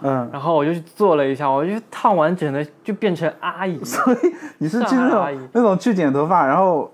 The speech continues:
Speaker 1: 就你不太敢跟师傅说你想剪成什么什么样的那种。
Speaker 2: 对，不敢表达，
Speaker 1: 对，对。
Speaker 2: 不敢想说做，做成什么样子，然后他们的，呃，这种推销我也不好意思拒绝，
Speaker 1: 嗯。
Speaker 2: 然后就是做得很丑很丑，然后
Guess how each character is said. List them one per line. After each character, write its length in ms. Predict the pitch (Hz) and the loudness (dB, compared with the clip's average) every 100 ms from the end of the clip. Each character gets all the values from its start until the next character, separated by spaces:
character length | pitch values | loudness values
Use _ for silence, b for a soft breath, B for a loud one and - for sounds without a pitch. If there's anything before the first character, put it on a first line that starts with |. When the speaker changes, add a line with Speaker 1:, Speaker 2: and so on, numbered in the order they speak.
| - | -2
Speaker 1:
就 120 | 208 | 0
你 120 | 165 | 2
不 100 | 127 | 0
太 220 | 190 226 | 0 0
敢 180 | 170 117 | 2 0
跟 160 | 143 170 | 2 0
师 160 | - | 0
傅 140 | 190 170 | 2 2
说 160 | 180 | 2
你 80 | 160 | 2
想 200 | 170 156 | 2 0
剪 160 | 156 110 | 2 0
成 120 | 143 | 0
什 100 | 127 | 2
么 100 | 117 | 0
什 100 | 123 | 2
么 60 | 117 | 2
样 200 | 139 120 | 2 4
的 100 | 165 | 4
那 100 | 147 | 2
种。 120 | - | 0
Speaker 2:
对， 140 | - | -2
不 100 | 226 | -2
敢 180 | 185 151 | 0 0
表 220 | 160 123 | 0 0
达， 140 | 123 139 | 0 -2
Speaker 1:
对， 20 | |
对。 20 | |
Speaker 2:
不 80 | 180 | 0
敢 180 | 165 143 | -2 -2
想 220 | 143 123 | -2 -4
说 480 | - 139 135 135 135 | 0 2 4 4 0
做， 280 | - - 151 | -4 -8 -4
做 180 | 165 139 | -2 -2
成 140 | 139 | -2
什 100 | 127 | -8
么 80 | 123 | -6
样 260 | 135 131 | -4 -6
子， 140 | 120 127 | -8 -6
然 120 | 127 | -4
后 120 | 147 | -4
他 160 | - 160 | -2 -2
们 180 | 156 160 | 0 2
的， 240 | 139 123 B B B - - - - | 4 2 B B B -14 -14 -20 -6
呃， 420 | 143 135 127 127 131 | -2 0 2 0 -2
这 140 | 147 | -4
种 360 | 135 131 139 135 | -2 -4 -6 -10
推 180 | - 160 | 0 0
销 220 | 156 147 | 4 4
我 100 | 139 | 4
也 80 | 135 | 2
不 80 | 147 | 0
好 160 | 135 | 0
意 60 | 135 | 0
思 100 | 139 | -2
拒 220 | 135 156 | -2 -2
绝， 320 | 127 101 98 - - | -2 -4 -6 -8 0
Speaker 1:
嗯。 340 | 120 117 107 | 2 4 2
Speaker 2:
然 100 | 131 | 0
后 100 | 143 | 0
就 80 | 147 | 0
是 80 | 139 | 0
做 200 | 170 143 | 2 2
得 100 | 135 | 0
很 280 | - 131 | -2 -4
丑 220 | 147 - 117 | -2 -2 -2
很 220 | 117 123 | -4 -10
丑， 180 | - 139 | -8 -6
然 140 | 127 | -2
后 120 | 135 | -4